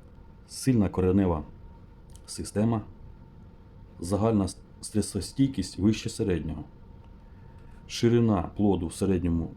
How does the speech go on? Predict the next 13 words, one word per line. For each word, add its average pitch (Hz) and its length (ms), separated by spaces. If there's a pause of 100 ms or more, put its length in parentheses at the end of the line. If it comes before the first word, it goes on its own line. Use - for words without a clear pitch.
вісім 107 300
сантиметрів, 82 600 (760)
довжина 95 640
близько 87 500 (320)
одинадцяти 82 480
сантиметрів. 78 600 (1040)
Ми 143 280
маємо 101 500 (100)
фасування 95 720 (840)
пакет 87 340 (180)
тисячу 107 380
насінин 117 460 (680)
та 80 320